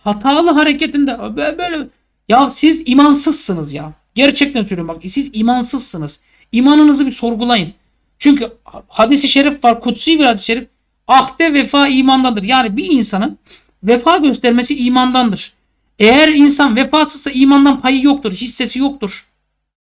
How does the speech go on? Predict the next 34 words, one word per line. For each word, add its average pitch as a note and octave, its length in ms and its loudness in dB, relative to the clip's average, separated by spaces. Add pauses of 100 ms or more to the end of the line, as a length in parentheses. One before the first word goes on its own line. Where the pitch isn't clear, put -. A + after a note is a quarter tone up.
(160)
Adam C#4+ 340 2
seni B3 260 -2
sırtında B3 440 -2
taşıyor, F#3 380 -6
besliyor, G3+ 460 -6
büyütüyor. A3 300 -4
Mesela F#3 280 -6
annen, D#3+ 440 -4
baban. F3+ 340 0 (540)
Büyük B3 260 2
günahlardan B3+ 520 4
biri C4 100 2
anne A#3 240 2
babaya A#3 220 2
itaatsizliktir. A3 720 -4
Biliyor C4+ 180 2
musunuz G3 300 -4
bunu? E3 120 -10
Hiç G3+ 300 -6 (300)
o G#3 320 2 (180)
kendine A3 260 2
hoca G#3 300 2
diyen A3+ 140 0
arkadaşlar G3+ 460 -2
bundan A#3 280 4
bahsediyor A#3+ 360 2
mu? A3 60 0
Yok. B3 300 0 (300)
Zorla D#4 320 6
neden E4 320 4
bahsediyor? C#4 360 0 (280)
Atatürk'ün G3 460 -8
peşinden G3+ 420 -6
gitmeyin. F3 300 -12